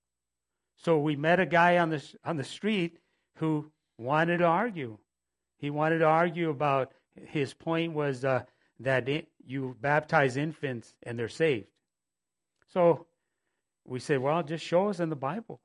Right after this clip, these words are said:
you know, show us in the Bible." We handed him a Bible and he said, "No, you guys change that Bible. I, I won't read that one." But so anyway, it turned out that,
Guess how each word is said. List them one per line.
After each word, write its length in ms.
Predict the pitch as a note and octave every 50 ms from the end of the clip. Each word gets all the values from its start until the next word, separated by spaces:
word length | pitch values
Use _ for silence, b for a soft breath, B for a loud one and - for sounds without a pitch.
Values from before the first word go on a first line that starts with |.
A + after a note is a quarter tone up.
| _ A2+
you 80 | A2
know, 160 | A#2 C#3 D3+ -
show 220 | - - D3 D#3
us 100 | F3+ E3+
in 80 | E3 D#3+
the 80 | D#3
Bible." 320 | D3 C#3 C#3+ D#3 F#3 F3+ E3
We 160 | C#3+ C#3 C3 -
handed 340 | - A2 C3+ C#3 D3 D3 C#3
him 120 | C3+ C3+
a 40 | B2+
Bible 380 | A2 G#2+ B2+ C3 D3 D#3 D3 D3
and 100 | C3+ C3
he 40 | B2+
said, 200 | - C#3+ B2 A#2
"No, 200 | B2+ C#3 C#3 C#3
you 120 | C3 C#3
guys 260 | C3 D3 C#3 C3+ C3
change 300 | - - - C3 D3 C#3
that 220 | B2 A2+ A2+ G2+ -
Bible. 320 | G#2 G#2 G#2 G2+ G#2 G2+
I, 300 | G#2 G#2+ - _ - G#2
I 40 | A2
won't 220 | B2 B2+ B2 A#2
read 160 | A#2+ B2+ A#2+
that 200 | A#2+ A2 G#2+ A2
one." 160 | G#2+ G#2 G2+ - _ b b b b b b b b b b b b b b b _ -
But 280 | E3+ F3 E3+ F3 - _ _ _ _ _ _ _ _ _ _ _
so 160 | - - A3
anyway, 500 | A3+ B3+ C#4 C4+ G#3 F#3+ F#3+ F#3+ G3 F#3+
it 100 | F3+ F#3
turned 260 | - G3+ G3+ G3 F#3
out 260 | F#3 F#3 G3 G3 F#3+ -
that, 260 | F3 D#3 C#3+ D3